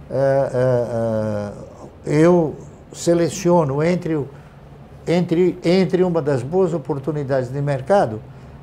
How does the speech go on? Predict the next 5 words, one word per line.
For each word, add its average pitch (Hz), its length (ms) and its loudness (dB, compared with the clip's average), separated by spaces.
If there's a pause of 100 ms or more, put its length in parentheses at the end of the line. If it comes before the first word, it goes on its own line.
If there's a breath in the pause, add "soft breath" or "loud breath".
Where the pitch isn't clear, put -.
(260 loud breath)
uma 156 300 0
empresa 165 400 0
chamada 156 460 -2
Geradora 156 600 2
Tietê 143 600 -2